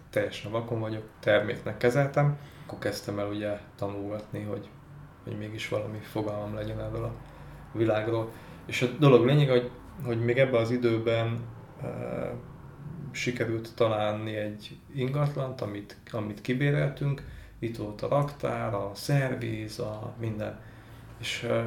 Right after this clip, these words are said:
egy jó kereskedőnek valami úton, módon csak be kell mutatni a termékét. És akkor kitaláltam, hogy csinálok egy kis mintaboltot, vagy egy ilyen bemutató termet. De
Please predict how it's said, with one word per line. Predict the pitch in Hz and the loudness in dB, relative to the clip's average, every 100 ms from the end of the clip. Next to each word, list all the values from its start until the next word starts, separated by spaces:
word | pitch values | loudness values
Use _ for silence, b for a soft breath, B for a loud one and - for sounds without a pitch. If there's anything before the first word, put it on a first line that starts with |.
| 117 | 0
egy | 123 | 0
jó | 135 120 | 2 0
kereskedőnek | - 123 - - 117 117 117 - 123 120 113 - - - - - 123 | 2 0 0 0 2 0 0 -6 -4 -4 -6 -8 -12 -14 -14 -10 -2
valami | 117 107 110 117 | 0 0 0 -2
úton, | 113 117 | 0 0
módon | 113 113 | 0 0
csak | - 107 | 0 0
be | 101 | 0
kell | 98 101 | 0 -2
mutatni | 104 104 98 101 | -2 -4 -4 -4
a | 95 | -4
termékét. | 98 95 95 95 - 104 | -2 0 -2 -4 -10 -14
És | - | -4
akkor | 123 | 0
kitaláltam, | 123 143 110 123 123 | 0 0 0 0 -2
hogy | 113 | -2
csinálok | 123 107 | -4 -4
egy | - | -4
kis | - 101 | -6 -6
mintaboltot, | 110 104 104 104 107 107 117 113 | -6 -4 -2 0 -2 -2 -4 -2
vagy | - 104 | -2 -2
egy | 104 | -2
ilyen | 107 107 107 113 | 0 -2 -2 2
bemutató | 117 117 117 110 110 110 | 4 4 2 -2 -2 -4
termet. | - 110 104 104 104 - B B B B B B - | 2 2 2 -4 -10 -14 B B B B B B 2
De | 110 110 - | 2 2 -2